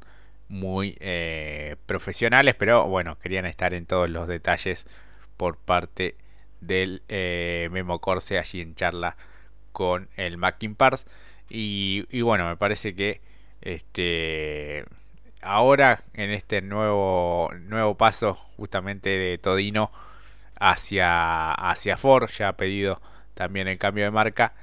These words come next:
aparecieron los resultados con, con la Dodge. Recordemos que había, este, incursionado con esa marca para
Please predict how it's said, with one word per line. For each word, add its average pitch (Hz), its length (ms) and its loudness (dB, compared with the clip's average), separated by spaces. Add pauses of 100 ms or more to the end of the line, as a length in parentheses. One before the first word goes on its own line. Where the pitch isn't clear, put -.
(380)
aparecieron 104 800 4
los 90 80 -2
resultados 95 640 2
con, 85 680 -8
con 95 160 -2
la 90 140 4
Dodge. 123 400 4
Recordemos 90 560 -4
que 87 140 -2
había, 87 400 0 (420)
este, 82 760 -6
incursionado 98 760 0
con 95 140 -4
esa - 180 -4
marca 92 460 0 (480)
para 85 720 2